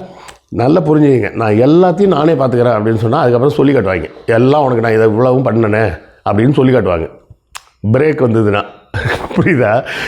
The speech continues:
எப்போ எல்லாத்தையும் நானே பார்த்துக்கிறேன்னு ஒரு ஆள் சொல்லும்போது நீங்க சரின்னு அக்செப்ட் பண்ணிட்டீங்க அப்படின்னு சொன்னா, அது அந்த ரிலேஷன்ஷிப் போட்டு விலகலாம்னு நீங்க நினைச்சீங்கன்னா, இல்ல கொஞ்சம் விலகி நிப்போம், ரொம்பலாம் வேணாம்,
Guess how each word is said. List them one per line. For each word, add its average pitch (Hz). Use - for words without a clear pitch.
எப்போ 120
எல்லாத்தையும் 156
நானே 147
பார்த்துக்கிறேன்னு 139
ஒரு 127
ஆள் 131
சொல்லும்போது 120
நீங்க 117
சரின்னு 156
அக்செப்ட் 156
பண்ணிட்டீங்க 107
அப்படின்னு 95
சொன்னா, 104
அது 113
அந்த 104
ரிலேஷன்ஷிப் 135
போட்டு 123
விலகலாம்னு 143
நீங்க 131
நினைச்சீங்கன்னா, 104
இல்ல 113
கொஞ்சம் 160
விலகி 131
நிப்போம், 123
ரொம்பலாம் 151
வேணாம், 156